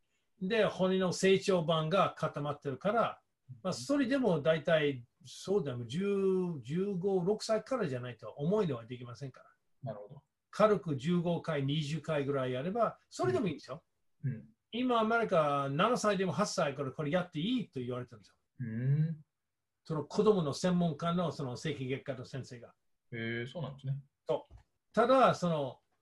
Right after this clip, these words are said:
Speaker 2: やり方は非常に、あの、注意しないといけないものですから。
Speaker 1: あ、そうですね。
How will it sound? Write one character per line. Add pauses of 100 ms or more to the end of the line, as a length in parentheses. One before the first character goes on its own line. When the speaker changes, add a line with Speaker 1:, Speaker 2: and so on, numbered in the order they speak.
(800)
Speaker 2:
や
り
方
は
非
常
に、 (100)
あ
の、 (640)
注
意
し
な
い
と
い
け
な
い
も
の
で
す
か
ら。
Speaker 1:
あ、
そ
う
で
す
ね。